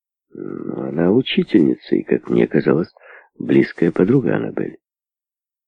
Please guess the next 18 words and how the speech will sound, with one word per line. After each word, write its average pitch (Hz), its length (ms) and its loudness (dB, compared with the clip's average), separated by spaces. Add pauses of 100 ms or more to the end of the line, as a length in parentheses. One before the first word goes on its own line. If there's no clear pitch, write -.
(140)
Попробуй 95 480 2
поговорить 64 500 2
с - 120 -12
ней, 60 180 -6
Билл. - 300 -8 (1040)
Почему - 340 0
она 64 220 -2
отвернулась - 640 -4
от - 100 -20
подруги? - 540 -8 (1040)
Ей 76 260 6
что-нибудь 73 520 2
известно? 65 680 0 (1000)
Или - 200 4
она 123 300 2
о - 60 -2
чем-то - 340 -2
догадывается? - 840 -2